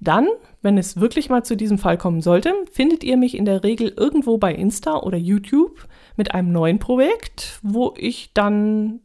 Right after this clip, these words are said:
mich neu erfinden kann. Da habe ich schon so eine ganze Menge Ideen, die ich aktuell nicht umsetzen kann, weil ich mit dem Podcast mehr als genug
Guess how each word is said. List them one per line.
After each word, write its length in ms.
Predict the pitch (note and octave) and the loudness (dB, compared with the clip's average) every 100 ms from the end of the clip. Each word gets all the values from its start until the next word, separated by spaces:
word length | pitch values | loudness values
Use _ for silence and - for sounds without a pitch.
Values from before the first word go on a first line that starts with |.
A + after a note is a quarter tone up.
| - | -2
mich 260 | G#3+ G3+ | -2 0
neu 160 | F#3 F3 | 0 2
erfinden 420 | F#3+ - F#3+ E3+ | 0 0 0 0
kann. 260 | F3+ D#3+ C3 _ _ _ - - - - - - - _ _ - - | -2 -4 -6 _ _ _ -20 -20 -20 -20 -20 -20 -20 _ _ -20 -20
Da 420 | A#3+ F#3+ F#3+ G3 | -2 2 2 4
habe 200 | G3+ G#3+ | 2 2
ich 380 | G#3 - - - | -2 -6 -12 -8
schon 400 | - G#3 G3+ G3+ | 0 2 2 0
so 220 | G3 F#3+ | 0 2
eine 160 | G3+ G3 | 2 2
ganze 260 | F#3+ G#3+ | 2 2
Menge 240 | G3+ G3 D#3 | 2 2 0
Ideen, 320 | D#3+ G3 D#4 | 0 0 2
die 80 | D#4 | 0
ich 220 | C#4 - | 0 -4
aktuell 320 | G#3+ - G3 | -2 0 0
nicht 180 | G3 - | 0 0
umsetzen 400 | G3+ F3+ F3 G3 | -2 -2 -2 -4
kann, 460 | - F#3+ F#3+ F3+ | -2 -2 -2 -2
weil 280 | F3+ F3+ F3+ | -2 0 0
ich 160 | F#3 - | -2 -4
mit 140 | F3 | -4
dem 80 | F#3 | -4
Podcast 500 | - F3+ - F#3+ - | -4 -4 -4 -6 -4
mehr 180 | F#3 F3 | -4 -2
als 140 | F3 | -4
genug 460 | - E3+ C4+ - | -2 -2 -2 -8